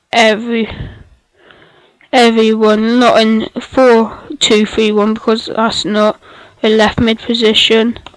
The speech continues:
but three four one two is. So we'll bid three thousand on everyone,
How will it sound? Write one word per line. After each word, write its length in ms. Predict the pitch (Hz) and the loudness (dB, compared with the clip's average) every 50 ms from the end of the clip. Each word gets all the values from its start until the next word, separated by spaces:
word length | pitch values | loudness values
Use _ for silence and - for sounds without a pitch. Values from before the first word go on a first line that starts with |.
| _ _ _ _ _ - - - - _ _ - | _ _ _ _ _ -20 -20 -20 -20 _ _ -6
but 140 | - 208 202 | -4 -4 -4
three 260 | - - 247 240 220 | -2 0 0 0 0
four 260 | - - 233 233 233 | 2 2 2 4 4
one 240 | 233 233 233 233 233 | 4 2 2 2 0
two 420 | 233 - - 247 247 240 240 233 254 | 0 0 2 2 2 2 2 0 -2
is. 520 | - 214 226 233 233 233 233 - - - - - - _ _ _ _ _ _ _ _ _ _ _ - - - - - _ _ _ | 0 0 2 2 2 2 0 0 0 -2 -6 -14 -20 _ _ _ _ _ _ _ _ _ _ _ -20 -20 -20 -20 -20 _ _ _
So 140 | - - 240 | -4 0 2
we'll 100 | 233 233 | 2 2
bid 180 | 233 233 233 - | 2 0 -2 -2
three 260 | - - 269 254 247 | -2 -2 0 0 0
thousand 640 | - - 226 214 208 208 214 220 208 202 214 226 233 | 2 2 2 4 4 2 2 0 0 -2 -2 -2 -2
on 200 | 233 226 226 - | -2 -2 -4 -2
everyone, 1000 | - 226 226 220 226 220 214 202 208 214 220 226 226 233 226 - - - - | -2 -2 -2 -2 -2 -4 -4 -2 -2 -2 -2 -2 -2 -4 -6 -8 -14 -16 -16